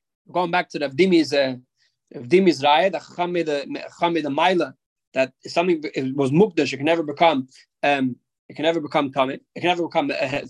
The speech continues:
Torah again. Amar Rava, Rava said, "Af Ana Nami Tanina." We also learned this in a Brisa, that we said the Chachamim, um, made something,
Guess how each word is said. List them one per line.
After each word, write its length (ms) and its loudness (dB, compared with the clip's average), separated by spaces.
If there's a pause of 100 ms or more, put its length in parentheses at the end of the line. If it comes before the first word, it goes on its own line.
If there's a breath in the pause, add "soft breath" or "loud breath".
Torah 300 2
again. 320 -10 (320 soft breath)
Amar 240 6
Rava, 220 4
Rava 180 -2
said, 180 -8
"Af 200 -4
Ana 440 -6 (100)
Nami 280 -2
Tanina." 420 -4 (300)
We 160 0
also 340 2
learned 280 4
this 100 -8
in 80 -10
a 60 -8
Brisa, 340 -10
that 80 -6
we 80 -2
said 240 2
the 60 0
Chachamim, 440 2 (1200)
um, 300 2
made 260 2
something, 380 0